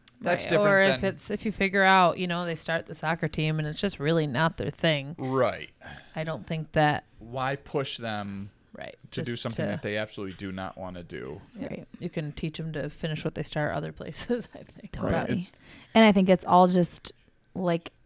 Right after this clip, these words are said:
Speaker 3: everything in parenting and most all of life, just, like, following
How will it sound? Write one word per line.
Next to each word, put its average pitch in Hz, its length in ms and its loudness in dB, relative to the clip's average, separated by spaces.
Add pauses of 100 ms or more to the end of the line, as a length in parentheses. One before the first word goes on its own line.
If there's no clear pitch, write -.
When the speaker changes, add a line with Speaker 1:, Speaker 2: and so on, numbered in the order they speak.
Speaker 3:
everything 143 520 -2
in 170 220 -2
parenting 160 720 0
and 165 160 2 (240)
most 190 500 4
all 175 240 6
of 165 60 0
life, 170 340 4
just, - 220 0
like, - 240 0 (260)
following 143 680 2